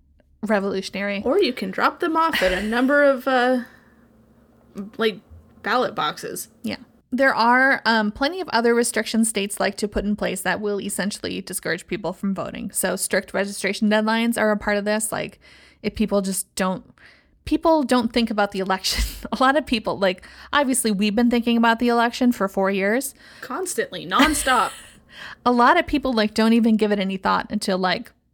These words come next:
Speaker 1: the last two weeks of October.
Speaker 2: Must be nice to have
Speaker 1: At
Speaker 2: that
Speaker 1: which
Speaker 2: kind
Speaker 1: point
Speaker 2: of
Speaker 1: most of those deadlines have passed, yeah. Um, voter I D laws are specifically written <laughs> to, uh, discourage low income and marginalized communities not to vote,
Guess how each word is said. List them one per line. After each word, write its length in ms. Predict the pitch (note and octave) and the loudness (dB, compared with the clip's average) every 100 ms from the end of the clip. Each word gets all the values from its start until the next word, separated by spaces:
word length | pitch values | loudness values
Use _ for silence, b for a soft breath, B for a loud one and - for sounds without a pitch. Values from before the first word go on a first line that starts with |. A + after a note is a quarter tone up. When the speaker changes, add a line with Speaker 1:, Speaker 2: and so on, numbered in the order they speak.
| - | -4
Speaker 1:
the 100 | F#3+ | -2
last 380 | F#3+ E3+ - - | 2 0 0 -2
two 100 | G3+ | -4
weeks 200 | F3 - | -4 -6
of 100 | F3+ | -6
October. 500 | - - - - - _ | -6 -4 -4 -4 -10 _
Speaker 2:
Must 180 | G4+ - | -18 -12
be 100 | G4 | -8
nice 240 | D4+ D4 D4 | -6 -6 -8
to 80 | A3+ | -8
have 140 | A3 | -2
Speaker 1:
At 80 | B3 | 0
Speaker 2:
that 60 | |
Speaker 1:
which 140 | C4+ A#3+ | 0 -2
Speaker 2:
kind 100 | G#3+ | -2
Speaker 1:
point 160 | G#3+ F#3+ | 0 0
Speaker 2:
of 40 | |
Speaker 1:
most 220 | F#3 G3+ | -2 -2
of 80 | G3 | 0
those 160 | G3 F#3 | -2 -2
deadlines 380 | F3+ F3 F3+ | -4 -2 -4
have 120 | - - | -6 -8
passed, 380 | - - - | -8 -8 -6
yeah. 180 | - - - _ B B B B B B - | -4 -4 -8 _ B B B B B B 0
Um, 300 | G#3+ G#3 F#3+ | 2 4 2
voter 280 | F#3+ A3 A3+ | 2 4 4
I 120 | A3 | 2
D 200 | G#3 G#3+ | 2 0
laws 540 | G3+ G#3 G#3 G#3 - - | 4 4 4 2 -2 -2
are 220 | G#3+ G3+ F#3+ | 0 0 -2
specifically 1040 | - - - G3+ - - C4+ C4+ A3 F#3 | -4 -4 -2 0 2 2 0 0 -2 -2
written 280 | F3+ G3 G#3+ - B B | 0 0 0 -4 B B
<laughs> 320 | B B B - | B B B -10
to, 580 | - A3 F#3+ F#3+ F#3 F#3 B B B | 0 2 4 4 2 -6 B B B
uh, 240 | G#3 F#3 F#3 | 2 4 4
discourage 1040 | G3 G3 - G3 F3+ F#3 F#3 F#3 - - - - - | 2 0 0 0 0 0 -2 -6 -8 -10 -14 -20 -8
low 340 | G#3+ G3 F#3 | -2 0 0
income 600 | - F#3+ G3+ F#3+ F3+ F#3 F#3+ | 0 -2 -2 -2 -2 -4 -4
and 180 | F#3+ F#3 | -4 -4
marginalized 520 | F#3 F#3+ F#3 F3 - | -4 -6 -6 -6 -6
communities 340 | F#3 F3+ F#3+ | -6 -4 -4
not 180 | F#3+ F3 | -4 -4
to 60 | F3+ | -4
vote, 340 | F3 E3 - | -4 -4 -6